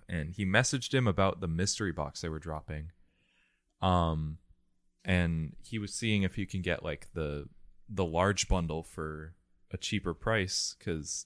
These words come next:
he was like, "Hey, man, what's good?" So we went through, he just told him to put in the notes, like, um,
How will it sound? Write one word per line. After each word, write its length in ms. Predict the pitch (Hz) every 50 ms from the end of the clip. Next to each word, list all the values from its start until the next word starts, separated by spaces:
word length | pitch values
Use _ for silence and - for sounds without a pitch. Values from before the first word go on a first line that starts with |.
| _
he 140 | - - 104
was 120 | 90 - -
like, 140 | - - _ -
"Hey, 120 | - 127 123
man, 280 | 92 80 76 78 87 104 - - - _ _ _ _ _ _ _ _ _ _ _ - -
what's 460 | 85 85 85 87 98 104 - - -
good?" 420 | 98 95 101 110 120 - - - - _ _ _ _ _ _ _ _ - - - - - - - - - - - -
So 420 | - - 151 139 135 127 - - _
we 160 | - 131 131 127
went 280 | 120 143 165 151 -
through, 440 | - - 131 135 135 131 131 127 117 - - -
he 340 | - - 131 120 117 113 110
just 280 | 104 - 120 - -
told 180 | - 123 120 120
him 160 | 123 120 117
to 280 | - - 117 101 92 80
put 240 | - - 117 98 98
in 80 | 101
the 100 | 92 90 80
notes, 680 | 80 82 90 92 82 - - - - - - - - - - _ _ -
like, 360 | 104 90 73 76 - - - - - - - _ _ _ _ _ - - - _ _ _ _ -
um, 480 | 90 85 76 78 78 76 76 73 80